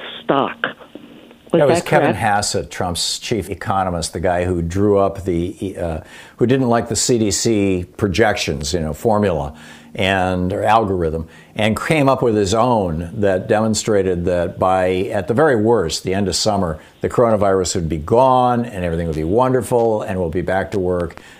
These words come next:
Speaker 2: And he's revised it a few times. I think now it's by November, everything's gonna be wonderful. He's nuts. But he keeps going on television 'cause he's,
Speaker 1: Well, they all
Speaker 2: he's
Speaker 1: are.
Speaker 2: very nice. Yeah.
Speaker 1: Yeah, they, they're all psychopathic.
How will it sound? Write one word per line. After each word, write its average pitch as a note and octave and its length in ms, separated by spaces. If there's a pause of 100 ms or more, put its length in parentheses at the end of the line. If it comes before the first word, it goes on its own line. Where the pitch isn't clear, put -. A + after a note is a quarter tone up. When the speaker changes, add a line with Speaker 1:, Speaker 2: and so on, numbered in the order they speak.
(120)
Speaker 2:
And F2 460
he's F#2 280
revised G2+ 440
it F#2+ 100
a F#2+ 40
few G2+ 180
times. F#2 340
I F2+ 80
think F#2 160
now G2 260
it's F#2 160
by E2 500
November, A#2+ 720
everything's A#2 460
gonna A2+ 120
be G#2 80
wonderful. G2+ 520 (360)
He's F#2 300
nuts. - 540 (420)
But G#2+ 240
he A2+ 80
keeps A2+ 240
going A2 220
on F2 120
television D#2+ 540
'cause A#2+ 180
he's, B2+ 60
Speaker 1:
Well, G#3 120
they F3 120
all D#3 140
Speaker 2:
he's D3 80
Speaker 1:
are. C3+ 100
Speaker 2:
very A2+ 160
nice. - 540 (480)
Yeah. - 140
Speaker 1:
Yeah, E3+ 260 (180)
they, D#3+ 200
they're D3 280
all C3+ 260 (140)
psychopathic. A2+ 720